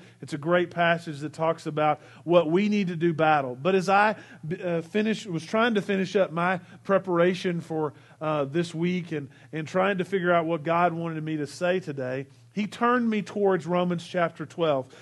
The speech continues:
because I believe as, as important as it is for us to pick up our spiritual armor,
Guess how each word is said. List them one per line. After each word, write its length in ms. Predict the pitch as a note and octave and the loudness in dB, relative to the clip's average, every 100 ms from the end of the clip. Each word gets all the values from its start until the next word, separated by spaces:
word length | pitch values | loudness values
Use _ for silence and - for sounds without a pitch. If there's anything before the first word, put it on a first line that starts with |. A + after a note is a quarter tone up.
| - | -12
because 320 | - F#3 G#3 F#3+ | -4 4 4 6
I 180 | G3+ | 6
believe 500 | G3 G3 G#3+ B3 A#3+ | 6 4 4 2 2
as, 160 | F#3 E3 - - | 0 -2 -10 -4
as 180 | F#3 F3 | 0 0
important 480 | F3 - A#3+ A3 | 0 4 6 6
as 140 | G#3 F#3 | 2 2
it 140 | F#3 | 4
is 200 | F#3+ G3 | 4 4
for 180 | - F#3 | 2 0
us 120 | F3 | 0
to 100 | E3+ | -4
pick 280 | C#3 A3+ G3+ | -6 -4 0
up 180 | F#3 F#3+ | 0 2
our 140 | E3 | -2
spiritual 640 | E3 - G3+ G#3 G#3 F3+ E3 | -2 -6 0 0 0 -2 0
armor, 320 | E3 E3 | 0 0